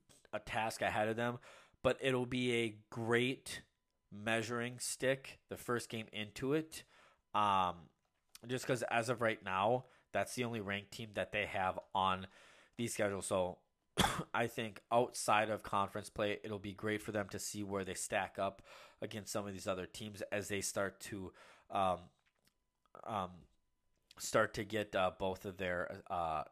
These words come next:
s-, second seasons under them. So that is what we have for the basketball team. I don't know about you guys, but I'm super, super, super stoked about college basketball getting back. Um, unfortunately,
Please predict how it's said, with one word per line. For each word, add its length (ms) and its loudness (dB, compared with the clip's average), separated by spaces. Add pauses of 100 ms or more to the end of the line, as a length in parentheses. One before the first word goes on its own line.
s-, 280 -10
second 340 -4
seasons 440 -10
under 180 -6
them. 200 -8 (1700)
So 300 8 (240)
that 200 12
is 80 6
what 120 4
we 100 4
have 160 6
for 80 -2
the 80 -2
basketball 340 2
team. 280 -6
I 100 4
don't 120 6
know 100 6
about 260 2
you 60 -4
guys, 200 0
but 140 2
I'm 140 0
super, 560 0
super, 500 -4
super 460 -6
stoked 400 -2
about 240 -4
college 340 2
basketball 680 0
getting 340 -8
back. 400 2 (480)
Um, 460 4 (640)
unfortunately, 1080 2